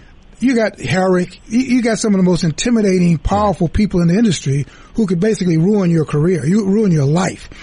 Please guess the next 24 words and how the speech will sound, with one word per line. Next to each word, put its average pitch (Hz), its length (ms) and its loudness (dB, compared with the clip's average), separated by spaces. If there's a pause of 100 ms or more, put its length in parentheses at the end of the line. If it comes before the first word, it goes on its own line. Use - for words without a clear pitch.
(520)
Uh, 190 400 2
what 254 300 -4
do 330 60 2
you 285 100 2
think 233 380 -2
of 156 260 0 (500)
a 180 80 -2
boycott? 156 440 0
Clearly 247 440 0
it 180 80 -6
would 170 220 -2
work. 156 240 0 (320)
Clearly 247 440 0
it - 20 2
would 165 100 0
get 175 120 -2
everybody's 180 520 0
attention. 160 540 -2 (240)
Clearly 240 420 0
it 185 40 2
would 170 80 0
be 165 120 0
effective. 156 640 -2 (380)
But 170 260 -2